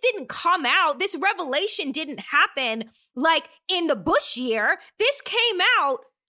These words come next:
during Obama's term. But here's what happens in our desire and rush for this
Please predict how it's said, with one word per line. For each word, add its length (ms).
during 440
Obama's 580
term. 560
But 160
here's 400
what 180
happens 640
in 160
our 460
desire 880
and 300
rush 380
for 140
this 280